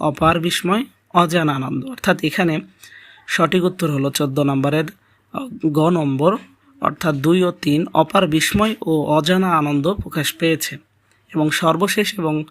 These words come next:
সবচেয়ে গুরুত্বপূর্ণ প্রশ্নের মধ্যে একটি হলো পনেরো নম্বর, রবীন্দ্রনাথ ঠাকুর কত বছর বয়সে প্রথম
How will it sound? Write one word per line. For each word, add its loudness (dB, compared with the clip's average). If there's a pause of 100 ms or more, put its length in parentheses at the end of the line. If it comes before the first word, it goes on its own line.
(340)
সবচেয়ে -2
গুরুত্বপূর্ণ 0
প্রশ্নের -2
মধ্যে -4
একটি -8
হলো 0
পনেরো 0
নম্বর, 0 (800)
রবীন্দ্রনাথ 2
ঠাকুর 0
কত 0
বছর 0
বয়সে -2
প্রথম -2